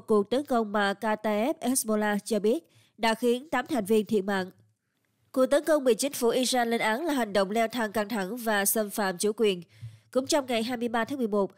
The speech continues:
Bộ Tư lệnh Trung tâm Mỹ, gọi tắt là cencom, thông báo tàu khu trục U S S Thomas Hunter đã bắn hạ nhiều máy bay không người lái U A V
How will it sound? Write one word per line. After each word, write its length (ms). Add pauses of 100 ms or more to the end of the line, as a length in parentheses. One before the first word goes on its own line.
(220)
Bộ 120
Tư 120
lệnh 200
Trung 160
tâm 200
Mỹ, 300
gọi 180
tắt 260
là 200 (120)
cencom, 420
thông 160
báo 300 (320)
tàu 140
khu 140
trục 220
U 360
S 100 (180)
S 120 (280)
Thomas 460
Hunter 380 (280)
đã 280
bắn 180
hạ 240
nhiều 180
máy 120
bay 200
không 180
người 140
lái 240
U 120
A 120
V 120